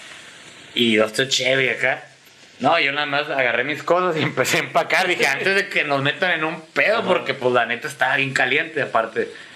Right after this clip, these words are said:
Speaker 1: Dije, "Esos capaz que ni son policías, ¿y de
Speaker 2: Sí.
Speaker 1: dónde la consiguieron?". Y la, no, pues, salió el cerco y, y ahí como que calmó el ambiente, pero el vato dijo, "Los voy a traer bien checados y cualquier cosa que la caguen". Ya,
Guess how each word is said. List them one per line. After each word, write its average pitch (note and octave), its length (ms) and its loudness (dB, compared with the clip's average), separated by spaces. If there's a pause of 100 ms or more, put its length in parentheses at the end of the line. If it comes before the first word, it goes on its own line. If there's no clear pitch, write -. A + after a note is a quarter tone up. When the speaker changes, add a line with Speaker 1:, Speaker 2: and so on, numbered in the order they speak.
(260)
Speaker 1:
Dije, - 220 2
"Esos A#2 180 -6
capaz - 320 -2
que C3+ 80 -2
ni C3 60 0
son A#2 200 -2
policías, C3 640 0
¿y A2 60 -6
de A2 80 -8
Speaker 2:
Sí. A2+ 60 -2
Speaker 1:
dónde A#2+ 180 4
la C#3+ 120 0
consiguieron?". C3 680 -2
Y - 40 -6
la, A2 220 -2 (1300)
no, C3 140 2
pues, C3+ 100 -10
salió A#2+ 220 0
el C3 80 0
cerco E3+ 480 0
y, D3 60 0
y B2 260 2
ahí A2+ 140 -2
como D#3 180 0
que C3 160 0
calmó A#2 340 0
el C#3+ 60 2
ambiente, D#3+ 500 0 (520)
pero B2 120 4
el A2+ 60 2
vato A#2 260 0
dijo, C3+ 420 -2 (640)
"Los G#2+ 140 6
voy A2+ 140 4
a - 60 -14
traer C3+ 240 0
bien C#3 180 0
checados C3 640 0
y B2 120 -4
cualquier C3+ 440 0
cosa D#3 260 0
que D#3 60 -4
la A#2+ 220 2
caguen". F3+ 360 0 (100)
Ya, G2+ 100 4